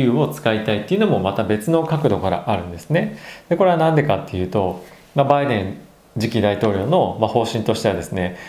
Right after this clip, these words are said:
もうバチバチはやりたくないんですよね、トランプ大統領みたいに。はい。なので、表立ってめちゃくちゃ喧嘩するっていうのではなくて、えー、ヨーロッパと協力をして、牽制をしながら、もしくは規制をしながら、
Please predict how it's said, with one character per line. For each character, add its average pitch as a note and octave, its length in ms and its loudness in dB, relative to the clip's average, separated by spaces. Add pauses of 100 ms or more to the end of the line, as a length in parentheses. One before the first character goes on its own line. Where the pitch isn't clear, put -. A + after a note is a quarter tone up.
(160)
も G#2+ 80 0
う F2+ 100 -6
バ A2 140 0
チ - 160 -2
バ F#3 160 4
チ F#3 160 -2
は F3+ 100 4
や B2+ 140 2
り C3 80 -2
た D3 100 0
く B2 80 -4
な A#2+ 120 0
い A2 40 0
ん G2+ 40 -2
で - 40 -8
す - 80 -12
よ - 60 -6
ね、 C#3+ 220 0
ト A#2 80 0
ラ G#2 80 2
ン - 60 -8
プ G2+ 60 -6
大 F#2 160 0
統 F#2+ 160 0
領 F#2 60 -2
み F#2 100 -2
た - 100 -4
い - 60 -4
に。 D2 80 -4 (540)
は G2 120 -2
い。 F#2 140 -10
な C#3+ 120 4
の C3+ 100 2
で、 C#3+ 100 2
表 E3+ 420 2
立 G#3 120 2
っ - 220 -4
て D3+ 340 2 (320)
め B2+ 100 0
ち - 60 -2
ゃ D3+ 80 2
く - 100 -6
ち - 60 0
ゃ D3 60 0
喧 D#3+ 280 0
嘩 E3+ 140 2
す F3+ 100 0
る F#3 200 4
っ - 20 -12
て D3+ 80 2
い - 20 2
う A2+ 40 2
の F#2+ 100 2
で F#2+ 100 0
は F2+ 140 -2
な E3+ 220 0
く - 120 -8
て、 F#3 480 0 (560)
え G2 800 -2 (840)
ー、 A#2+ 40 2
ヨ A2 100 6
ー G#2+ 40 4
ロ G#2 60 0
ッ G#2+ 60 -6
パ G2 100 -2
と - 140 -10 (720)
協 B2+ 180 2
力 B2 200 0
を A#2 60 0
し - 140 -8
て、 D#3 320 0 (300)
牽 A#2+ 240 0
制 A#2 240 2
を A2 80 -2
し A#2+ 140 -4
な C#3+ 100 4
が C#3 100 4
ら、 F#2+ 220 0
も A2 140 0
し - 100 -8
く B2 80 -2
は A2+ 80 2
規 - 140 -12
制 A#2+ 200 2
を A2 80 2
し A#2 160 -4
な D3 80 2
が E3 120 4
ら、 F#2+ 260 0